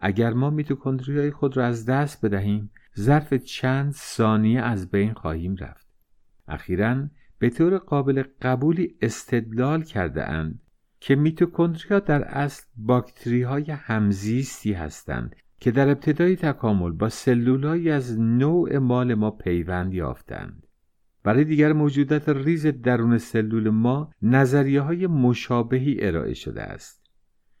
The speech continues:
این موضوع یکی از آن مفاهیم انقلابی است که پذیرفتنش نیاز به زمان دارد، اما زمان این پذیرش فرا رسیده.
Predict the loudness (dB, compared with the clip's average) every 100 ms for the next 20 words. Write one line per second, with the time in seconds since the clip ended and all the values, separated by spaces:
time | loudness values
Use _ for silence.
0 | _ _ _ 2 6 6 4 2 0 0
1 | -2 -4 -2 -2 -2 0 -2 -2 -2 0
2 | -2 -2 -2 -2 -2 -2 0 -2 -2 -4
3 | -6 -12 -20 _ -14 -6 -2 0 2 4
4 | 2 0 -4 -4 -6 -4 -2 -2 -4 -2
5 | -2 -4 -4 -2 0 0 -2 -4 -6 -10
6 | -16 _ _ 0 2 2 2 2 2 2
7 | 0 0 0 0 0 0 -2 -6 -4 -2
8 | 0 -2 -4 -8 -10 -12 -16